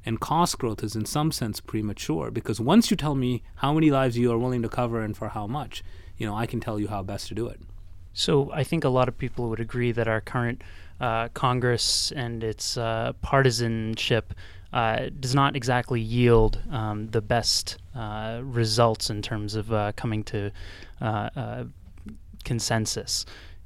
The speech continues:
Speaker 2: How, in that kind of environment, can we push t-, forward on, on deciding which procedures should be covered, which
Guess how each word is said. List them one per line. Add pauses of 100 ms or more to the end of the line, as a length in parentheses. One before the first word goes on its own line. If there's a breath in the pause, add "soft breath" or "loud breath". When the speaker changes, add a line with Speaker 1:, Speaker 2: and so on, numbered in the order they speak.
(120)
Speaker 2:
How, (420)
in
that
kind
of
environment, (240)
can
we
push (320)
t-,
forward
on,
on
deciding
which
procedures
should
be
covered,
which